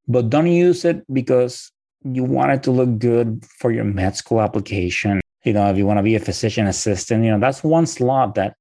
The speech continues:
maybe you wanna be a doctor and then you get that spot because, you know, you have excellent grades and everything looks good. But then after a year or so, you're gone.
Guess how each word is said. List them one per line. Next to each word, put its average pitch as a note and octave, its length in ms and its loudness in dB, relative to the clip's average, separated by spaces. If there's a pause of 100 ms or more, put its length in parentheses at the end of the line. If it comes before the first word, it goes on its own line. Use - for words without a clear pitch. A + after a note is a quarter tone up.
(120)
maybe B2+ 340 2
you B2+ 80 2
wanna C#3 220 2
be C3+ 120 2
a C3 60 2
doctor C#3+ 400 0
and A#2 240 0
then G#2 320 0 (140)
you C3 240 0
get C3+ 180 2
that C3 160 0
spot E3 460 0
because, A2+ 260 -4
you A#2+ 60 -4
know, A2+ 80 2
you G#2 140 0
have G#2+ 200 0
excellent A2+ 480 0
grades B2+ 460 0
and G#2 100 -2
everything G#2+ 340 0
looks G2+ 200 -2
good. D3+ 420 0 (160)
But A2 200 -2
then B2+ 100 -2
after A2+ 340 0
a G2+ 60 4
year D3 340 2
or A2 60 0
so, A2 320 0
you're A2 240 -2
gone. G#2+ 480 -2